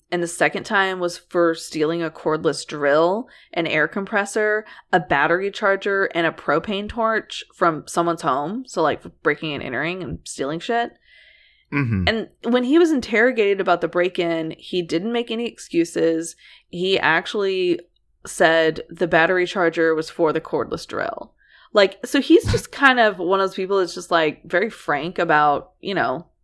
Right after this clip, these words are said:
Speaker 1: "Yeah, this is, this is what it is. That's why I
Speaker 2: Why
Speaker 1: got
Speaker 2: did
Speaker 1: it."
Speaker 2: you steal these things? Well, they went together, and I wanted, I needed both.
Speaker 1: Like, I needed the charger, obvs.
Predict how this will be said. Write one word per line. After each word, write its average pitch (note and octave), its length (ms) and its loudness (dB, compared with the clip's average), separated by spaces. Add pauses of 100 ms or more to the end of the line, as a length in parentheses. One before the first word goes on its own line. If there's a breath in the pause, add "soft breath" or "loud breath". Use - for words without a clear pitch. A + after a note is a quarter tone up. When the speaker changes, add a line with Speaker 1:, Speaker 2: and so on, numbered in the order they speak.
Speaker 1:
"Yeah, B3 280 2 (220)
this G3+ 220 -4
is, A3+ 320 -10 (120)
this E3+ 280 0
is F#3+ 180 -2
what G3 140 -4
it G3 100 -4
is. E3+ 380 -2 (760 soft breath)
That's - 140 -18
why E3+ 200 6
I F3 40 6
Speaker 2:
Why D#3 140 8
Speaker 1:
got G3+ 80 0
Speaker 2:
did F3 100 0
Speaker 1:
it." F3 60 0
Speaker 2:
you G2+ 60 -6
steal G2+ 340 2
these F#2 260 0
things? E2+ 540 -6 (360)
Well, A2+ 120 -4
they A#2 140 0
went E3+ 260 -2
together, E2+ 480 -4
and F2+ 100 -6
I G2 60 -6
wanted, A2+ 320 -6 (160)
I F2+ 60 -6
needed A#2 360 -6
both. F2 520 -4
Speaker 1:
Like, F3+ 140 -10
I F3+ 40 -2
needed F#3 300 -2
the D3+ 60 -8
charger, E3+ 560 -2
obvs. D#3 520 0